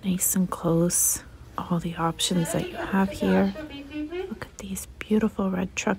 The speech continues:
prints and the gnome. I actually haven't seen this little pinball game at any other location. They have a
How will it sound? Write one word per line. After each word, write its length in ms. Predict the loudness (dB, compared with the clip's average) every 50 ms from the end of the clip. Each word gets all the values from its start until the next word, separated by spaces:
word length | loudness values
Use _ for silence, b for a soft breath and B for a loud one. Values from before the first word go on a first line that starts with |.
| -2 -8 -6
prints 520 | -2 0 0 0 0 -2 -2 -2 -4 -4 -6 -12 B B B B B B B B B B B B B B B -10 -2
and 180 | 0 2 2 2
the 60 | 0
gnome. 680 | 0 2 4 6 6 6 6 6 6 4 4 2 0 -2 -10 -16 -20 -20 -20 B B B B B B B B B B B B B -20 -20 -20 -20 -20 -20 -20 -20 -20 -20 -20 -20 -20 -20 -20 -20 -20 -20 -20 -20 -20 -20 -20 -20 -20 -20 -20 -20 -20 -20 -20 -20 -20 -18 -18 -20 -20 -20 -20 -20 -20 -20 -20 -20 -20 -20 -20 -20 -20 -20 -20 -20 -20 -20 -20 -20 -20 -20 -20 -20 -18 -18 -18 -16 -18 -20 -20 -20 -20 -20 -20 -20 -12 -6 -2
I 160 | 2 4 4
actually 380 | 4 4 2 0 0 2 0 0
haven't 340 | 0 -2 0 0 0 0
seen 260 | 0 0 0 2 2 4
this 240 | 2 2 2 2
little 140 | 0 0 0
pinball 560 | -2 -2 0 2 2 2 2 2 0 0 0
game 340 | 0 2 2 2 2 2 0 -2 -6 -4
at 140 | -4 0 2
any 260 | 2 4 4 4 4
other 140 | 4 2 2
location. 720 | 2 0 0 0 0 0 0 0 0 0 0 0 0 0 -2 -4 B B B B B B B -14 -12
They 100 | -4 0
have 200 | 2 2 4 4
a 80 | 2